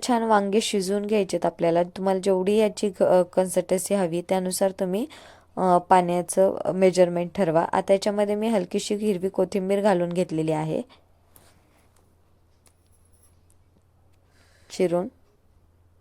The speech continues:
तर इथे तुम्ही पाहू शकता, माझे वांगे बऱ्यापैकी चांगले शिजलेले आहेत एक पाच ते दहा मिनिटानंतरनं, आणि उकळी देखील छान आलेली आहे.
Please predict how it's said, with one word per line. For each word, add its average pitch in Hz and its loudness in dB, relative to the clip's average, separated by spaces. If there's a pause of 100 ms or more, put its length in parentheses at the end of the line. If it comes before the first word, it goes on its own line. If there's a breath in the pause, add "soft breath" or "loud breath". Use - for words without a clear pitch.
(2250 soft breath)
तर 196 0
इथे 185 -4
तुम्ही 208 -2
पाहू 196 4
शकता, 208 -2
माझे 180 -2
वांगे 185 2
बऱ्यापैकी 190 4
चांगले 185 -2
शिजलेले 185 0
आहेत 175 2 (680 soft breath)
एक 180 -2
पाच 180 2
ते 185 0
दहा 185 0
मिनिटानंतरनं, 165 -4 (420)
आणि 180 -2
उकळी 196 0
देखील 190 -4 (100)
छान 208 -2
आलेली 170 0
आहे. 165 -2